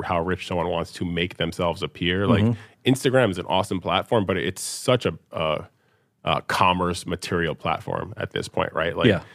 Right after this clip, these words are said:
Speaker 1: I don't think anybody posts anymore on there without being like, "How will people perceive this post of me? Will it be in line with how I want to be seen?" Um,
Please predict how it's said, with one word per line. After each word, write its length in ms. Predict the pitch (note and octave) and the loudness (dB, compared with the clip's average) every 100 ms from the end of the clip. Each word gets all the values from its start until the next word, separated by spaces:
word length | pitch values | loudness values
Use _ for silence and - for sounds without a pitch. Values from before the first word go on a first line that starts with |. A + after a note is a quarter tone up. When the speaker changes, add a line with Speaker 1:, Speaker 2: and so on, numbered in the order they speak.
| - _ - | -20 _ 6
Speaker 1:
I 60 | |
don't 140 | C#3+ A#2 | 6 4
think 160 | F#2+ - - | -2 -2 4
anybody 500 | A#2 A#2 F2+ F2 E2+ | 6 6 2 0 -2
posts 320 | - G#2 - | -2 -2 -2
anymore 380 | E2 D#2+ D#2+ D#2 | -4 -2 -2 -2
on 60 | |
there 160 | E2+ F2 | -4 -4
without 280 | F#2 F2 F2+ | -2 -2 -2
being 200 | F2+ F2 | -2 -2
like, 300 | E2 - - _ - | -2 -6 -16 _ -20
"How 260 | - B2+ C3+ | -2 4 6
will 300 | C#3+ C#3 B2+ - - | 6 4 4 -2 -4
people 300 | B2 A#2 A2 | -2 -2 -4
perceive 800 | - G#2 - A2+ A2 G2+ F#2 E2+ | -4 -4 0 2 4 2 -2 2
this 280 | G2+ F#2 | 2 2
post 360 | - - F2+ F2+ | -4 0 0 0
of 160 | G#2 F#2+ | -2 0
me? 220 | F#2+ G#2 | 0 -2
Will 260 | - F#2+ A2+ | -2 0 0
it 140 | G2 | 0
be 300 | G2 G2 F#2+ G2 | 0 0 0 -4
in 160 | G2+ F#2+ | -4 -2
line 180 | F#2 | -2
with 120 | F#2 F2+ | -2 0
how 140 | F#2+ | 2
I 80 | F2+ | 2
want 320 | F#2 F#2+ - | 0 -2 -4
to 120 | - | -8
be 160 | F#2 E2+ | -8 -8
seen?" 540 | - A#2+ A2 B2 C3+ - _ _ - | -6 -2 2 2 0 -6 _ _ -2
Um, 320 | F2 E2 | 0 0